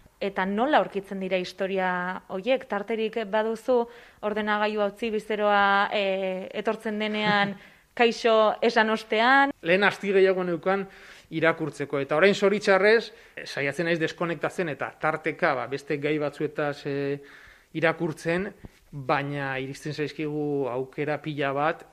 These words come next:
Speaker 2: eta, eta ez naiz iristen askotan. Eta zerbait ikasi badu, ze lehen ez nekien da, ba, hiru, lau kapitulo <laughs> irakurri,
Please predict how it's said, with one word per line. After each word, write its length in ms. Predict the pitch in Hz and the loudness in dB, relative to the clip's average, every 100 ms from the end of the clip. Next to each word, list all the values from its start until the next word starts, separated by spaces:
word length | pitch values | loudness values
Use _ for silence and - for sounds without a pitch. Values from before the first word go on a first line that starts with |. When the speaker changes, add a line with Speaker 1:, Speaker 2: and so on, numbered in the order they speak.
| 151 | -8
Speaker 2:
eta, 540 | 131 - 123 113 107 | -8 -8 -10 -10 -12
eta 320 | 120 113 123 | -14 -14 -16
ez 60 | 117 | -12
naiz 160 | 135 143 | -12 -10
iristen 400 | 135 - - - | -12 -12 -14 -16
askotan. 400 | - 165 - 120 - - - - | -10 -10 -10 -16 -18 -20 -20 -16
Eta 200 | - 156 | -10 -8
zerbait 420 | - 165 156 190 196 | -4 0 4 4 2
ikasi 380 | 165 196 - 175 | 0 0 2 0
badu, 220 | 185 175 | 2 0
ze 160 | - 139 | -4 -2
lehen 180 | 175 | 0
ez 120 | 180 156 | 0 -2
nekien 480 | 180 190 190 170 156 | -4 -4 -6 -6 -4
da, 160 | 165 202 - _ | -4 -4 -10 _
ba, 220 | 139 135 123 120 120 | -10 -6 -6 -6 -8
hiru, 280 | 196 180 175 | -6 -2 0
lau 140 | 165 165 | 2 2
kapitulo 880 | 165 151 156 156 143 139 135 131 123 - | 0 -4 -8 -8 -6 -4 -2 -4 -8 -16
<laughs> 280 | - - 175 | -16 -8 0
irakurri, 540 | 175 - 160 135 120 | 0 0 -6 -8 -12